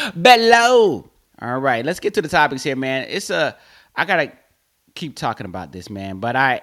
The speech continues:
am bothered by this, about my son, man. Everybody's going crazy.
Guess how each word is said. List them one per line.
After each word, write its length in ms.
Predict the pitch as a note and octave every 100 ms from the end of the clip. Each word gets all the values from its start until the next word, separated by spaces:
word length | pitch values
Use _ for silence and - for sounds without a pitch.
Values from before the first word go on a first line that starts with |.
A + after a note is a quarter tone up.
| -
am 880 | F3+ F#3+ F#3 F3 E3 D#3 A#2 A#2+
bothered 520 | C3+ D3 D3 C#3 B2+ A#2
by 240 | C#3 C3+
this, 400 | B2+ B2+ B2+ - _ _ _ _
about 300 | A#2+ C#3 A2
my 220 | C#3+ B2+
son, 480 | B2+ - D3+ C#3 B2+
man. 280 | B2+ B2 B2+
Everybody's 440 | E3 F3+ F3 F3
going 300 | E3 E3+ E3
crazy. 640 | D#3 F3+ D#3+ D3+ A2+ F#2